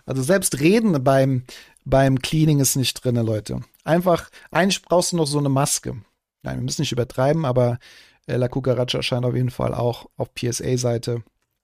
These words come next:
äh, zu sein. Ähm, ja, wie gesagt, schreibt's gerne mal in die Kommentare. Wird mich auf jeden Fall auch eure Meinung, äh, da interessieren. Ähm, genau, das war noch ein Thema, ähm, zu diesem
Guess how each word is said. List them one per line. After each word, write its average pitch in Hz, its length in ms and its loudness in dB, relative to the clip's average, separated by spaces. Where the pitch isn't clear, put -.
äh, 131 180 2
zu - 180 -2
sein. 117 420 0
Ähm, 117 320 0
ja, 107 120 -6
wie 107 80 -4
gesagt, 110 220 -6
schreibt's - 280 -6
gerne 131 200 0
mal 127 100 0
in 123 60 0
die 113 60 -4
Kommentare. 120 720 -4
Wird 123 240 -4
mich - 180 -4
auf - 140 -8
jeden 120 180 -4
Fall - 220 -4
auch - 240 -4
eure 123 300 -4
Meinung, 113 460 -6
äh, 127 180 -4
da 120 140 -4
interessieren. 123 720 -6
Ähm, 143 1000 0
genau, 208 260 4
das 143 360 0
war 175 140 4
noch 170 360 0
ein 147 320 -4
Thema, 143 800 -2
ähm, 127 560 -4
zu - 160 -4
diesem 123 600 -4